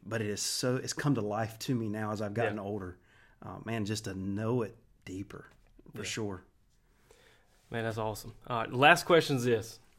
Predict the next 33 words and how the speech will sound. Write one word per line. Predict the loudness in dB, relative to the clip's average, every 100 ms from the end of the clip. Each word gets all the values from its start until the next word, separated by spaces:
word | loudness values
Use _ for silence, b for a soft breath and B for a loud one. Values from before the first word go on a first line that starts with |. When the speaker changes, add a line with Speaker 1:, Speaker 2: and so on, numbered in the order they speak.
| -20 -20 -20 -12
Speaker 2:
It's | -4
an | 2
easy | 4 6
one | 4 4
for | 6 6
you. | 6
You | 2
just | 2 2
mentioned | 2 2 2
a | 2
while | 4 4
ago | 4 2
that | 2
when | 0
you're | 0
relaxing, | 4 4 4 0 -4 -2
you | 0
wanna | 2 2
relax | 4 2 2
with | -4
a | -2
bowl | 2 2
of | 4
ice | 2 0
cream. | -4 -14
So | -6 -4
what | 6 8 10
is | 8 6
your | 4 -2
favorite | 2 4 4 2 2
ice | 0 0
cream | -4 -4 -4
flavor? | -8 -10 -10